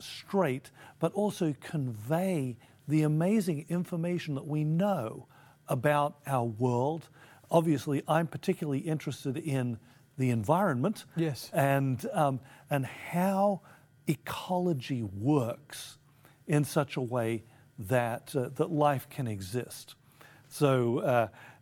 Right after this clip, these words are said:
Speaker 1: um, you know, if, if I was to tell you, "This is what I do on such and such a day in my office," I'm afraid I couldn't tell you because I'm not a prophet.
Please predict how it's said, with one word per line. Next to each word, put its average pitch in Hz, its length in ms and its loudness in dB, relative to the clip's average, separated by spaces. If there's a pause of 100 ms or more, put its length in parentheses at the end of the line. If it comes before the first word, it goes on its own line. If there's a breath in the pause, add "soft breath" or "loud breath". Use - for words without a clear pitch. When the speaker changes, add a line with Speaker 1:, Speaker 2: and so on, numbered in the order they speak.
Speaker 1:
um, 120 420 -2 (1400)
you 254 320 -2
know, 156 80 4
if, 151 200 2
if 175 180 0
I 165 120 6
was 180 140 0
to - 100 -10
tell 156 300 2
you, 139 240 4 (280 loud breath)
"This 170 220 2
is 151 140 0
what 156 200 2
I 143 140 2
do 143 300 4
on 123 160 0
such 139 260 -2
and 123 100 -2
such 165 280 -2
a 127 40 0
day 120 480 0 (360 loud breath)
in 160 200 4
my 135 200 4
office," 139 480 0 (340 loud breath)
I'm 170 160 4
afraid 170 340 2
I 135 100 0
couldn't 151 360 -4
tell 160 240 2
you 127 100 0
because 127 280 -2
I'm 127 100 0
not 135 140 -2
a 120 60 -6
prophet. - 420 -2